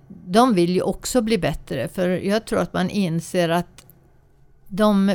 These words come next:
pengarna som man kan göra på kort sikt genom att pressa ner eller snabba upp ett, ett, eh, bygge,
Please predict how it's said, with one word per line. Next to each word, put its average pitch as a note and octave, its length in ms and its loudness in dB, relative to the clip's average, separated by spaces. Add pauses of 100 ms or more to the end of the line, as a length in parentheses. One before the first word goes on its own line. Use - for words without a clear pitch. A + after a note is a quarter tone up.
pengarna A3 480 0
som F#3 160 -6
man F#3 120 -2
kan F#3+ 180 -4
göra E3+ 220 -2
på - 400 -6
kort - 320 -4
sikt - 340 -6
genom E3+ 180 0
att D#3+ 100 -6
pressa D#3+ 320 -6
ner D#3 340 -6
eller D#3+ 300 -4
snabba E3 420 -2
upp - 380 -6
ett, - 280 -10
ett, - 360 -10
eh, B2+ 220 -8
bygge, D#3 460 -4